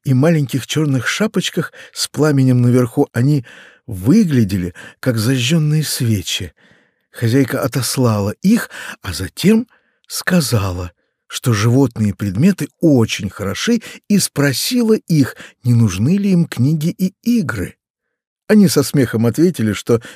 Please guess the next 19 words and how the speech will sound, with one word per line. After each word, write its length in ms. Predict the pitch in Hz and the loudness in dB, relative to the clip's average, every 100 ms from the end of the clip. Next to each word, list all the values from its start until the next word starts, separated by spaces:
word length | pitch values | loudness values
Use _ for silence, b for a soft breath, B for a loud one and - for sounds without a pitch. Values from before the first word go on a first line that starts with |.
| - | 0
ничто 480 | 165 175 - 175 190 | 2 2 0 0 2
не 120 | 120 | 0
развлекает 640 | 101 95 101 139 131 104 | 0 -2 -2 0 0 0
их 120 | 101 | -4
больше, 400 | 92 127 147 - | -4 -4 -4 -6
чем 240 | 101 123 113 B - | -4 -4 -6 B -14
еда 440 | 104 113 104 120 | -2 0 2 4
и 120 | 113 | 2
сон, 380 | - - 107 92 B B | 0 -2 -2 -2 B B
и 80 | 127 | -4
что 320 | - 110 - | -2 -2 -4
они 520 | - 87 87 113 196 190 B _ | -8 -10 -2 2 2 0 B _
очень 380 | 113 - 107 95 | -8 -4 -4 -4
рады 380 | 95 135 151 120 B | -4 0 0 -2 B
остаться 560 | - - 110 98 - 101 | -12 -8 -8 -8 -10 -8
там, 260 | - 135 156 | -4 0 0
где 140 | 92 | -4
сейчас 460 | 90 - - 127 - b _ | -10 -10 -6 -6 -8 b _
находятся. 800 | 107 95 - 95 95 - - | -6 -4 -8 -12 -12 -14 -14